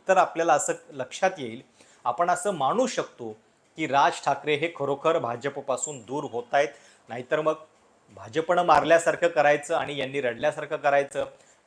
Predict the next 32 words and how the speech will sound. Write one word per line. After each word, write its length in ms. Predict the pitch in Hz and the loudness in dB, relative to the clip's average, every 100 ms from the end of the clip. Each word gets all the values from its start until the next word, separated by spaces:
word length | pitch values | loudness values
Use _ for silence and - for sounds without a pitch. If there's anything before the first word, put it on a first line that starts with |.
| - | -12
भाजपनं 440 | 127 135 165 180 | -2 0 2 4
एखादा 380 | 165 - 151 165 | 2 4 4 4
मुद्दा 340 | 147 113 156 | 2 0 2
द्यायचा, 480 | 151 143 143 - 147 151 - _ | 4 4 0 2 0 0 -12 _
राज 300 | 117 123 147 | -2 -2 0
ठाकरेंनी 340 | - 143 147 151 | -4 -4 -4 -4
त्याच्याबद्दल 500 | 151 147 139 135 143 | -6 -4 -4 -4 -4
विरोध 260 | 120 139 | -2 -2
करायचा 480 | 160 156 139 139 156 | 0 2 2 2 -2
आणि 220 | 147 131 | -4 -6
त्याच्यानंतर 460 | 135 120 131 127 135 | -10 -10 -10 -12 -8
मग 240 | 135 127 | -6 -6
दोघांनी 420 | 113 110 160 180 170 | -6 -2 -2 0 -4
एक, 120 | 165 _ _ - | -6 _ _ -4
अ, 60 | |
एक 340 | 131 139 139 127 - | -2 -2 -6 -12 -6
त्याचं 220 | 135 156 | -4 -4
श्रेय 320 | - 143 147 | -6 -2 2
वाटून 380 | 156 127 123 160 | 4 2 0 -8
घ्यायचं, 460 | 139 131 127 120 110 110 _ _ _ - | -4 -6 -6 -12 -12 -16 _ _ _ -10
अशा 360 | 107 120 185 | -8 -4 2
पद्धतीच्या 600 | 185 175 120 143 156 151 | 2 2 -2 -4 -4 -2
गोष्टी 360 | 147 127 - 147 | -2 -2 -8 -12
तर 140 | 135 143 | -6 -6
होणार 280 | 120 123 127 | -4 -4 -4
नाहीत 220 | 120 117 - | -4 -10 -14
ना, 220 | 113 107 107 _ _ _ _ _ _ | -10 -10 -10 _ _ _ _ _ _
हा 240 | - 156 | 0 2
सुद्धा 480 | 165 143 117 139 151 | 2 -6 0 2 2
पूर्वानुभव 920 | - - 135 117 139 160 160 139 165 165 _ | -2 -8 -6 4 4 4 -4 -4 -4 -6 _
लक्षात 440 | 143 127 - 151 135 | -10 -10 -6 -2 -2
घेता, 480 | 120 123 - 110 | -4 -10 -8 -8